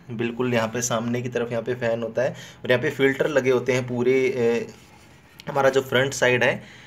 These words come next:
यहाँ पे फ़िल्टर लगे हुए हैं, यहाँ पे देख सकते हैं वो र-, वो लगा रखा फ़ैन। तो जितनी भी जो हवा है वो यहाँ से एंटर होएगी यहाँ से, और ये जो हवा है वो सीधी जाएगी यहाँ पे,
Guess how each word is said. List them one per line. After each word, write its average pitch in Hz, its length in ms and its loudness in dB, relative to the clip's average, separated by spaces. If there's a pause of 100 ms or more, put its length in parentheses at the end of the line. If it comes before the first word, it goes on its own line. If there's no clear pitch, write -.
(140)
यहाँ 117 100 0
पे 127 80 0
फ़िल्टर 127 300 2
लगे 131 220 4
हुए 123 240 6
हैं, 127 160 2
यहाँ 131 200 2
पे 127 140 4
देख 120 200 4
सकते - 280 -4
हैं 165 320 0
वो 117 120 4
र-, 120 140 6
वो 117 260 2
लगा 120 240 8
रखा 117 260 2
फ़ैन। 131 220 2 (420)
तो 135 60 8
जितनी 151 400 4
भी 180 320 4 (160)
जो 139 200 6
हवा 123 300 8
है 147 140 6
वो 131 160 8
यहाँ 127 300 6
से 151 160 4
एंटर 135 320 4
होएगी 139 440 6 (220)
यहाँ 117 200 0
से, 175 200 0 (400)
और 120 220 2
ये 113 140 0
जो 135 180 4
हवा 120 320 8
है 151 140 4
वो 147 160 2
सीधी 139 380 -4
जाएगी 123 440 6
यहाँ 117 300 2 (100)
पे, 101 180 2